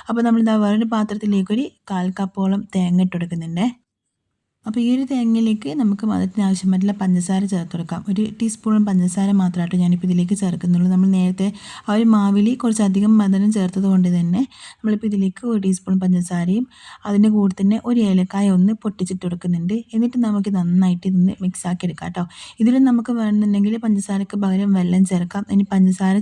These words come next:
ചേർത്തിട്ടില്ലെങ്കിലും കുഴപ്പമൊന്നുമില്ല കേട്ടോ. അപ്പോൾ നിങ്ങൾക്ക് മധുരം ഇഷ്ടമില്ലാത്തവരാണെന്നുണ്ടെങ്കിൽ അത് ഒഴിവാക്കാം, കുഴപ്പമൊന്നുമില്ല. അപ്പോൾ നമ്മളിത് നന്നായിട്ട് ഇതെല്ലാം കൂടി മിക്സ് ആക്കി എടുത്തിട്ടുണ്ട്. ഇനി ഇതൊരു സൈഡിലേക്ക് നമുക്ക് മാറ്റി വെക്കാം. അപ്പോൾ ഇനി നമ്മളിതാ ഇതൊന്ന് റെഡിയാക്കി എടുക്കാൻ വേണ്ടിയിട്ട് നമ്മൾ ഇഡ്ഡലി ചെമ്പ് എടുത്തിട്ടുണ്ട് കേട്ടോ.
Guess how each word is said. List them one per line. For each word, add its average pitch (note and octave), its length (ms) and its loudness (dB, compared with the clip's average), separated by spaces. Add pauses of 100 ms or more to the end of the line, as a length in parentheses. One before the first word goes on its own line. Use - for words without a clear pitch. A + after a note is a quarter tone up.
ചേർത്തിട്ടില്ലെങ്കിലും F#3+ 760 0
കുഴപ്പമൊന്നുമില്ല F3+ 560 0
കേട്ടോ. D#3+ 200 -14 (640)
അപ്പോൾ G3 180 -6
നിങ്ങൾക്ക് G3+ 240 -2
മധുരം G3 360 0
ഇഷ്ടമില്ലാത്തവരാണെന്നുണ്ടെങ്കിൽ F#3 1000 -2 (120)
അത് F#3 180 -4
ഒഴിവാക്കാം, F3 500 -6
കുഴപ്പമൊന്നുമില്ല. F3 580 -2 (380)
അപ്പോൾ A3+ 220 -4
നമ്മളിത് G#3+ 300 2
നന്നായിട്ട് G3 580 0
ഇതെല്ലാം F#3 400 -2
കൂടി F#3 220 -2
മിക്സ് F3+ 280 -6
ആക്കി F3 260 -4
എടുത്തിട്ടുണ്ട്. F3 380 -6
ഇനി A3 200 0
ഇതൊരു A#3 180 0
സൈഡിലേക്ക് F3+ 480 -2
നമുക്ക് F3 280 -6
മാറ്റി B3 300 -2
വെക്കാം. F3 280 -10 (1400)
അപ്പോൾ A3+ 180 -4
ഇനി C4 180 2
നമ്മളിതാ B3 420 2 (120)
ഇതൊന്ന് A3 300 2
റെഡിയാക്കി G#3 360 0
എടുക്കാൻ G3 280 -2
വേണ്ടിയിട്ട് F#3 380 2
നമ്മൾ G3 200 0
ഇഡ്ഡലി F#3+ 300 -4
ചെമ്പ് G3 240 0
എടുത്തിട്ടുണ്ട് F3+ 340 -2
കേട്ടോ. E3+ 140 -6